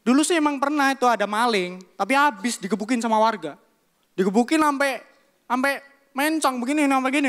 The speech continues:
nih. Sampai gini nih. Udah, udah kayak gini masih digebukin.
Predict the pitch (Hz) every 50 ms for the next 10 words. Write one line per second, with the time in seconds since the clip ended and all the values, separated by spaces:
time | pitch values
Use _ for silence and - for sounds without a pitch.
0 | 233 220 196 - - - - - - - - - - - - - - - - -
1 | - 262 277 240 302 339 330 302 277 277 262 - - - _ _ _ _ _ _
2 | _ - - _ _ _ _ _ _ _ _ - _ _ _ _ _ _ _ _
3 | _ _ _ - 294 285 311 320 294 277 - 269 311 302 311 311 302 233 302 311
4 | 339 339 302 311 240 247 269 226 254 294 294 - - 233 196